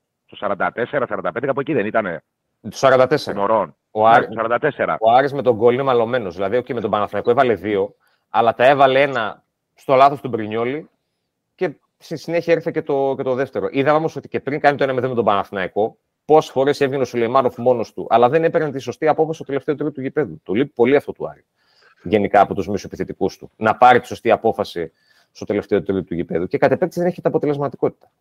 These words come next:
Speaker 2: Και παραμένει μαλωμένος με τον γκολ. Δηλαδή, θεωρώ ότι είναι άδικο το ότι ο Άρης δεν σκοράρει. Για μένα, τώρα, άλλοι μπορεί να συμφωνήσουν, άλλο για μένα το πιο δίκαιο αποτέλεσμα χθες ήταν η ισοπαλία στο παιχνίδι έτσι όπως πήγε. Ένα μάτς που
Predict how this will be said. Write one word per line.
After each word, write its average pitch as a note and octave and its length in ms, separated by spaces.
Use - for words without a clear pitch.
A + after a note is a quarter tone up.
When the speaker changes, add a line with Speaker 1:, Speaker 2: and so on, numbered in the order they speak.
Speaker 2:
Και - 120
παραμένει C3 440
μαλωμένος C#3 460
με B2+ 60
τον B2 140
γκολ. A#2 280
Δηλαδή, G2 420
θεωρώ A#2 220
ότι B2+ 120
είναι C3+ 120
άδικο C#3 200
το A#2 80
ότι A2+ 120
ο G#2+ 60
Άρης G2+ 180
δεν G#2 100
σκοράρει. F#2 360
Για G#2 120
μένα, C3+ 300
τώρα, C3+ 260
άλλοι C#3 200
μπορεί C3+ 140
να C#3 60
συμφωνήσουν, C#3 400
άλλο D3 100
για C3 140
μένα D3 200
το C3 120
πιο D#3 200
δίκαιο D3 180
αποτέλεσμα C#3 400
χθες D3+ 160
ήταν D#3 120
η C#3+ 60
ισοπαλία C3 520
στο A#2+ 120
παιχνίδι A#2 280
έτσι G#2+ 120
όπως - 200
πήγε. D#2 320
Ένα C3 260
μάτς D3 280
που D#3+ 140